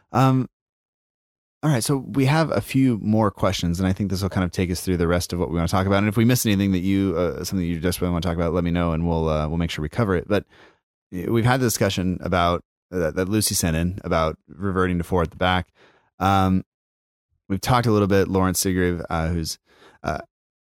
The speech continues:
sent in a question about opinions on the new signings. I think we've kind of covered that. I think we, we think that we've,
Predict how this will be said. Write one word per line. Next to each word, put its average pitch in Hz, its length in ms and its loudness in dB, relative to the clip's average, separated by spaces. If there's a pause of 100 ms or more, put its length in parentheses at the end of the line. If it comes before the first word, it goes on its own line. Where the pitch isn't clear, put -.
sent 104 180 0
in 98 60 0
a 95 40 -2
question 95 280 2
about 90 260 2
opinions 104 600 0
on 95 520 0 (140)
the 95 120 -4
new 87 320 0
signings. 107 500 0
I 95 80 0
think 117 180 -4
we've 98 140 -2 (100)
kind 123 340 -2
of 113 240 0 (140)
covered 104 300 0
that. 107 180 -2
I 127 80 -2
think 95 220 -4
we, 92 180 0
we 90 140 0
think 90 260 -4
that 71 160 -4
we've, 82 320 -4